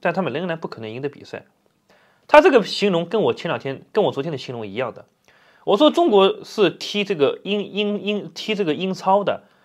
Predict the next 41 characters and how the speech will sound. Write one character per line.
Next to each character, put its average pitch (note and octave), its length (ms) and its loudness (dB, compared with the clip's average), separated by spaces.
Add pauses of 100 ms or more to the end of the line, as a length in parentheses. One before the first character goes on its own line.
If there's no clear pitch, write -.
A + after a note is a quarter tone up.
(160)
而 F#3+ 120 4
且 F#3 140 4
是 F#3 300 2 (320)
欧 C4 200 6
冠 F3+ 240 2
区 F3+ 200 -8
的 D3 100 -2
这 - 80 -10
个 G#2+ 100 -6
球 G#2+ 240 -12
队。 G2+ 220 -12 (480)
那 B3 180 6
台 - 260 4
湾 C#4 180 4
是 G3+ 100 -2
踢 - 260 -6
这 G3 100 0
个 F#3 60 0
英， G#3+ 320 -4
英 A#3 160 -4
格 A3 60 0
兰 F3+ 180 -2
丙 A2+ 220 -10
级 D3+ 100 -6
联 A2 200 -4
赛 B2 180 -4
的， - 160 -14 (1120)
那 C4+ 100 4
是 C4+ 160 2
一 C4+ 40 2
个 C4+ 100 2
地 D#4 240 2
方 D4+ 220 6
性 F3+ 240 -6
质 C3 100 -10
的 A2 100 -6
一 A2 80 -6
些 A2+ 280 0
联 A2 320 -8
赛 - 280 -12 (440)
啊。 - 240 -18